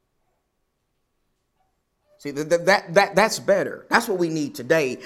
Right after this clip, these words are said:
Today we need a plan that involves using the Lord's money for recreation and gimmicks and sports and fun and pizza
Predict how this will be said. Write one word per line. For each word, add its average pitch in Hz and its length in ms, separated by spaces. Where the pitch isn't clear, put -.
Today 202 320
we 202 100
need 175 80
a 156 80
plan 190 500
that 170 140
involves 160 440
using 175 280
the 156 40
Lord's 175 320
money 165 440
for 170 140
recreation 180 680
and 175 220
gimmicks 185 680
and 180 140
sports - 800
and 196 140
fun 208 580
and 190 160
pizza - 540